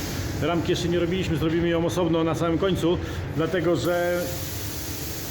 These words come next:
musimy dopasować zderzak, błotniki i jest szansa, że to co mamy tutaj, na przykład takie delikatne spawy, będziemy musieli to jeszcze tutaj uciąć, także tutaj istnieje ryzyko,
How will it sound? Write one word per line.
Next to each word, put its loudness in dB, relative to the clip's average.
musimy 2
dopasować -2
zderzak, -2
błotniki -2
i -2
jest -2
szansa, -2
że -2
to -2
co -2
mamy 0
tutaj, 2
na 0
przykład -2
takie -2
delikatne 0
spawy, 0
będziemy 0
musieli 0
to -2
jeszcze 0
tutaj 0
uciąć, 0
także 0
tutaj 0
istnieje 0
ryzyko, 2